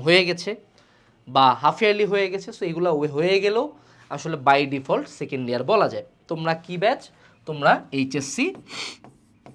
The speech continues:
টোয়েন্টি সিক্স ব্যাচ, অর্থাৎ ছাব্বিশ সালের কোনো একটা সময় তোমাদের এইচএসসি পরীক্ষা হবে। এখন চলতেছে পঁচিশ সাল, তার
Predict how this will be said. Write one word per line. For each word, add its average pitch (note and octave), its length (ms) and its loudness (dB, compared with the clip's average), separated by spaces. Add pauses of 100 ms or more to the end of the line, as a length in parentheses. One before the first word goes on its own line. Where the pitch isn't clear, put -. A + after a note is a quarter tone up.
(640)
টোয়েন্টি E3 300 0
সিক্স B3 220 0
ব্যাচ, C#3 160 -4
অর্থাৎ D3 220 -8
ছাব্বিশ E3+ 320 2
সালের A3+ 260 -4
কোনো F#3+ 180 -6
একটা F3 120 -8 (100)
সময় F3+ 280 -4
তোমাদের D#3+ 280 -2 (440)
এইচএসসি E3 300 -6 (100)
পরীক্ষা C3+ 360 -4
হবে। B2+ 160 2 (140)
এখন D#3 240 -10
চলতেছে D3+ 280 -4 (100)
পঁচিশ E3 280 -10 (500)
সাল, G#3 180 4 (140)
তার D3+ 100 2